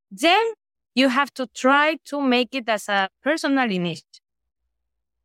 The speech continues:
What happened to me? I was doing research, I was talking about gender,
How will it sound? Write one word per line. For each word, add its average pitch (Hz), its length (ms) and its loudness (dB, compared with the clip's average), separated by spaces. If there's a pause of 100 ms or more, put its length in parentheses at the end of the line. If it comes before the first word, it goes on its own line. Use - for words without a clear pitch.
(220)
What 220 200 0
happened 226 360 -2
to 233 100 2
me? 233 260 6 (260)
I 180 80 -4
was 202 220 -4
doing 294 320 -4
research, 359 720 -6
I 190 80 0
was 185 180 -6
talking 214 280 -4
about 269 340 0
gender, 302 460 -2